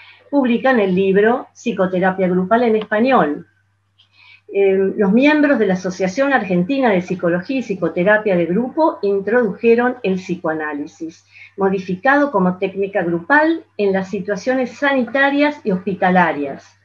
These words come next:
instituciones sanitarias y hospitalarias, logrando así la satisfacción de un viejo anhelo. En mil novecientos setenta y cuatro,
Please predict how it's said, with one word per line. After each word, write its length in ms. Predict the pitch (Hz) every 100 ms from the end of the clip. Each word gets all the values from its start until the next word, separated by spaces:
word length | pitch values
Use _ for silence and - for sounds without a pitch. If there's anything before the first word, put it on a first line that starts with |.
| _ 170 - -
instituciones 840 | 196 185 208 226 220 311 359 349
sanitarias 640 | 247 214 196 262 277 285 285
y 40 |
hospitalarias, 800 | 214 208 180 226 233 156 147 151 - _ _ 202
logrando 420 | 220 269 302 294
así 380 | 285 247 240 202
la 120 | 202
satisfacción 680 | 208 190 202 208 202 214 202
de 80 | 202
un 80 | 175
viejo 260 | 175 180
anhelo. 460 | 151 143 135 - 180 _ _ _ _ _ _ _ _ _ _ _ - _ _ _ -
En 200 | 247 262
mil 140 | 359 440
novecientos 580 | 403 285 - 294 294 262
setenta 460 | 214 - 294 294 233
y 140 | 220
cuatro, 600 | 185 165 160 170 202 285